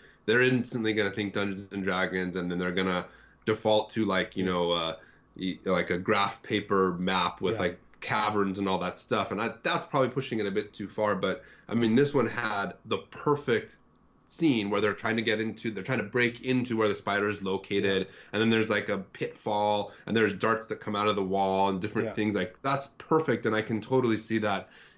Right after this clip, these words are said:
Speaker 1: in just about any setting where the heroes are trying to enter some, you know, location for a heist, maybe,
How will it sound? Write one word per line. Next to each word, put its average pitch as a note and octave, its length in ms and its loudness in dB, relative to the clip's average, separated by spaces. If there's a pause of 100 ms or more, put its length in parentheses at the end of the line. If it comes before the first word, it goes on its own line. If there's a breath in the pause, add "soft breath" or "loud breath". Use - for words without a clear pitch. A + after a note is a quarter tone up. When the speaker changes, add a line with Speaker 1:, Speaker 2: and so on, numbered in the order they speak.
Speaker 1:
in G2 80 -2
just A#2 180 2
about G#2 280 -2
any A2+ 240 2
setting G2+ 500 0
where F2+ 340 -2 (300 soft breath)
the G2+ 80 -4
heroes A2 380 4
are F#2 80 -2
trying G2+ 320 -4
to G#2 180 -12
enter G#2+ 380 0
some, F#2 500 -2
you G2 80 -2
know, F2 140 2
location F#2 500 4
for E2+ 160 -10
a E2 60 -8
heist, - 480 -8
maybe, F#2 240 -4